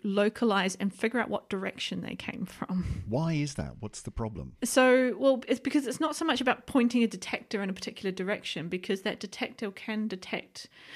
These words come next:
Speaker 1: any angle, if you like, of particles that have hit it. So whilst, yeah, whilst photons have this kind of very, like,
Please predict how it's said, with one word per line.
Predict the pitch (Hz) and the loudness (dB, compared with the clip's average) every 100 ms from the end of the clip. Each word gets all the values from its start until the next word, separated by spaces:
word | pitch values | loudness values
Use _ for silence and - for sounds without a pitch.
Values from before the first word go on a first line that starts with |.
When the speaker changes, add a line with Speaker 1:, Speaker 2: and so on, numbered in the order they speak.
| - - - _ - | -18 -20 -20 _ 2
Speaker 1:
any | 226 214 196 | 4 6 4
angle, | 214 254 202 - - | 6 6 4 0 -4
if | 180 - | -4 -2
you | 170 | -2
like, | 160 - - - 190 | -2 -4 -8 -10 -8
of | 180 | -8
particles | - 160 156 - - 180 - | -4 -4 -4 -6 -8 -6 -6
that | 165 | -4
have | - | -6
hit | - 180 - | -6 -6 -6
it. | - - - - - - _ _ _ - - - - | -10 -10 -12 -12 -18 -20 _ _ _ -20 -20 -20 -14
So | - 208 202 | 0 4 6
whilst, | 208 220 220 - - - _ _ _ - | 6 4 2 -6 -12 -12 _ _ _ 0
yeah, | 233 202 | 4 4
whilst | 214 - | 2 -2
photons | - 247 269 - 208 214 | 2 6 6 6 2 2
have | 214 | -2
this | 185 - | -6 -6
kind | 170 | -4
of | 180 | -4
very, | 190 190 180 165 - | -2 0 0 -4 -8
like, | - - | -10 -10